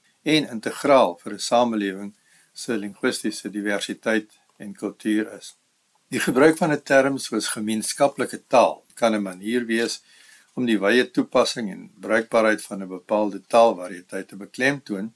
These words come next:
sonder om ander variëteite af te kraak en verskillende stylvlakke, formeel en informeel, kan insluit. Hierdie alternatiewe name kan help om die diversiteit van die taal na ware te ag,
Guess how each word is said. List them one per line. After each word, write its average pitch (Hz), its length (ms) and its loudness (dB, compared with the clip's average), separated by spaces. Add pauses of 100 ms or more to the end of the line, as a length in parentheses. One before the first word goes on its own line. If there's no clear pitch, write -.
sonder 170 360 2
om 127 120 -2
ander 123 300 2
variëteite 104 600 -2
af 135 180 2
te - 120 -6
kraak 85 380 -8 (320)
en 107 240 -8
verskillende 131 680 2
stylvlakke, 110 920 0 (480)
formeel 104 500 -4
en 101 140 -6
informeel, 98 560 -8
kan 101 200 -14
insluit. 123 460 -8 (260)
Hierdie 156 220 2
alternatiewe 131 640 2
name 98 480 -2
kan 104 180 -10
help 101 340 0
om 104 140 -10
die 92 260 -14 (360)
diversiteit 113 960 2
van - 160 -10
die 104 120 -4
taal 110 300 4
na 101 180 -2
ware 95 380 -2
te - 160 -6
ag, - 300 -4